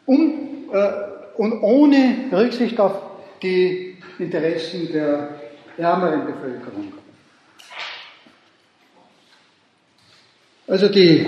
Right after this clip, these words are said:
ähm, Aristokratie und das, äh, letzte sozusagen die Demokratie, von dem wir ja schon,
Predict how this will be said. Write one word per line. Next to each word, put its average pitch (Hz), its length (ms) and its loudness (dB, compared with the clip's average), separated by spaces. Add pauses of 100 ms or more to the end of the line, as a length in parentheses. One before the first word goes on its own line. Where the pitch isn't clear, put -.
(120)
ähm, 160 540 2 (100)
Aristokratie 226 840 2 (1400)
und 208 220 -4
das, 190 360 -4
äh, 165 840 -4
letzte 214 360 -2
sozusagen - 560 -8
die 180 120 -6
Demokratie, 202 680 -4 (220)
von 170 160 -4
dem 180 260 -2
wir 175 160 2
ja 156 160 0
schon, 147 300 -4